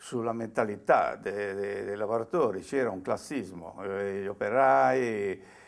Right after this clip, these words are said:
e cose, naturalmente, che avevano bisogno di quel mondo migliore, eh, la speranza ce l'avevano, ma ci credevano veramente.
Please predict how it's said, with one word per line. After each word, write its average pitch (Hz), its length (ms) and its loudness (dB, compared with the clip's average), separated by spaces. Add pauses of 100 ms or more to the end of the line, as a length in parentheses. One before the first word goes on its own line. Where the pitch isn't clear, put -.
(100)
e - 160 -8
cose, 127 520 2
naturalmente, 113 840 -2
che - 100 -4
avevano 113 400 -2
bisogno 113 480 0
di 101 180 -8
quel 143 240 4
mondo 123 400 2
migliore, 123 840 2 (920)
eh, 98 1300 -4
la 110 140 0
speranza 110 920 0
ce 117 140 -4
l'avevano, 127 460 4
ma 95 220 -2
ci - 160 -12
credevano 92 680 0
veramente. 98 800 -6